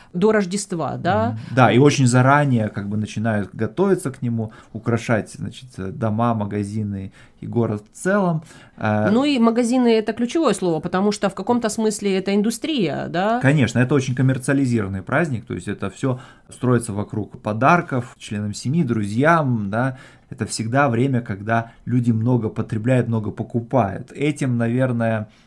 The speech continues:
Speaker 2: Рождество отличается немножко от того, э, каким образом новогодние праздники
Speaker 1: Празднуют в России,
Speaker 2: Да.
Speaker 1: да. Действительно, в России и в Украине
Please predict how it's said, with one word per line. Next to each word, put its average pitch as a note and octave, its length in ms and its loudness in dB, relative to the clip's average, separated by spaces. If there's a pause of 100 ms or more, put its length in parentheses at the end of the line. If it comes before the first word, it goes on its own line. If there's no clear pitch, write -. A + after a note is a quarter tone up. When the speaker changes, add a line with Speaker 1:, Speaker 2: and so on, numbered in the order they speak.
Speaker 2:
Рождество A2+ 800 -2
отличается A#2+ 680 -2
немножко G#2 480 -8
от - 140 -16
того, G#2+ 420 -6
э, - 420 -12
каким G#2+ 460 -8
образом G#2 520 -6 (340)
новогодние G#2+ 560 -4
праздники G#2 640 -8 (260)
Speaker 1:
Празднуют G3+ 320 0
в - 40 -8
России, B3+ 520 -2
Speaker 2:
Да. F#3+ 80 -2
Speaker 1:
да. F#3 240 2 (420)
Действительно, G#3+ 800 -2
в G3+ 40 -2
России A3+ 520 -2
и - 80 -2
в F3 80 -2
Украине G#3 640 -4